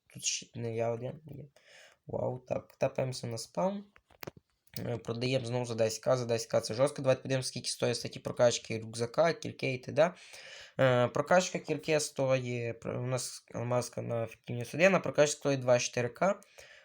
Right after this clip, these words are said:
а рюкзак стоїть сімдесят п'ять К. Ну, кірку смислу прокачувати я не бачу, поскольку кірка у нас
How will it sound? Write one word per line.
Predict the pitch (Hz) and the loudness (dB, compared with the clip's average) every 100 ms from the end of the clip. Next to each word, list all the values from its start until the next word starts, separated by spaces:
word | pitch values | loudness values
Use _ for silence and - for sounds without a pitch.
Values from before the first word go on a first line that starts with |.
| - | 0
а | 131 | 4
рюкзак | 131 123 156 175 | 4 4 0 0
стоїть | - 143 139 139 | 0 0 2 0
сімдесят | 147 143 139 - | -2 -4 -6 0
п'ять | - 113 - | 4 4 2
К. | 113 | 0
Ну, | 123 | 0
кірку | - - 247 | -4 -4 -4
смислу | - 208 202 185 | 0 0 -2 -2
прокачувати | 175 180 175 - 165 | 2 4 4 2 2
я | 160 | 2
не | 156 | 2
бачу, | 175 220 - | 0 -2 -6
поскольку | - - 143 147 143 - | -6 -2 -2 -2 -6 -6
кірка | 147 143 156 147 | -4 2 6 8
у | 139 | 6
нас | 139 135 135 - | 2 0 -2 -12